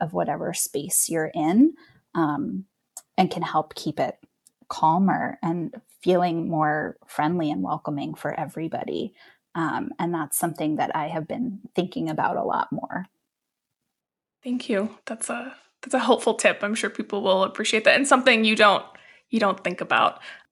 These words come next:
Speaker 2: or not the way that we often perceive or talk about play. So on a note to end us on,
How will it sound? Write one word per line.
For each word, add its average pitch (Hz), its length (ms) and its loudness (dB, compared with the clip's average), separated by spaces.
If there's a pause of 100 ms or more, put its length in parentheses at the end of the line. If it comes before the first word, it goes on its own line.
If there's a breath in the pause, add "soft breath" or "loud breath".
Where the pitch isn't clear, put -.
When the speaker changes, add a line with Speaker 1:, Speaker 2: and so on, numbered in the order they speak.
(240)
Speaker 2:
or 233 100 6
not 202 220 4
the 208 80 0
way 185 160 4
that 185 120 2
we 185 120 2
often 170 600 2 (260)
perceive 165 440 -4
or - 60 -6
talk - 260 -6
about - 320 -8
play. - 560 -4 (800)
So 240 480 6 (240)
on 226 80 2
a 214 40 2
note 233 200 4
to - 100 2
end 226 140 2
us 196 120 0
on, 190 340 0